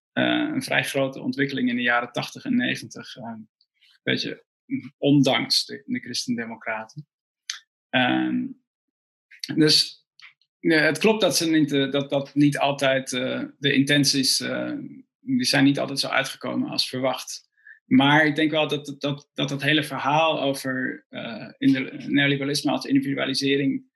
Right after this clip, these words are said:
eh, is veel te, is te eenvoudig. En heel vaak gaat het ook niet om, om het individu, hè, de homo economicus, die alleen maar, eh, uit is op zijn eigen belang. Eh, ik bedoel, mensen opereren vaak, eh,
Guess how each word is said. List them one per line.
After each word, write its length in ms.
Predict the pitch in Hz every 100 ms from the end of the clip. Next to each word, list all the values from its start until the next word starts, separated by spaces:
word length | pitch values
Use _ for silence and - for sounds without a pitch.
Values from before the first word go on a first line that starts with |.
| _ _ _ _
eh, 400 | - 120 120 117 117
is 240 | 131 -
veel 200 | 160 147
te, 160 | - -
is 200 | 139 -
te 120 | 151
eenvoudig. 840 | 139 143 151 147 147 123 - - -
En 180 | 139
heel 160 | 139 160
vaak 300 | 156 147 143
gaat 200 | 147 147
het 120 | 139
ook 140 | 139 147
niet 200 | 139 139
om, 340 | 135 127 -
om 500 | - 127 123 123 123 -
het 260 | - 139
individu, 720 | - 139 139 139 127 139 160
hè, 120 | 147 160
de 60 |
homo 360 | 143 127 139 139
economicus, 1040 | - 131 - - 143 147 139 143 - - _ - _ _
die 260 | - 135 127
alleen 200 | 135 139
maar, 420 | 135 123 127 123
eh, 420 | - 113 98 78 117
uit 180 | 143 139
is 160 | -
op 80 | -
zijn 200 | - 104
eigen 340 | 135 151 147
belang. 460 | 131 135 131 143 147 _
Eh, 140 | 135 123 123 123 _
ik 220 | _ _
bedoel, 220 | 127 123
mensen 420 | 127 135 135 - -
opereren 500 | 135 131 135 131 135
vaak, 380 | 123 120 127
eh, 240 | 123 123